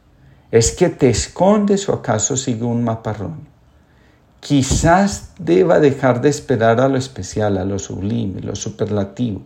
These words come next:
a lo excepcional y buscarte en las horas quietas, en las conversaciones intrascendentes,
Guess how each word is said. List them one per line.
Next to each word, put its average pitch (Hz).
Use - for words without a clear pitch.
a -
lo 117
excepcional 120
y 123
buscarte 113
en 123
las 117
horas 104
quietas, -
en 110
las 120
conversaciones 123
intrascendentes, 117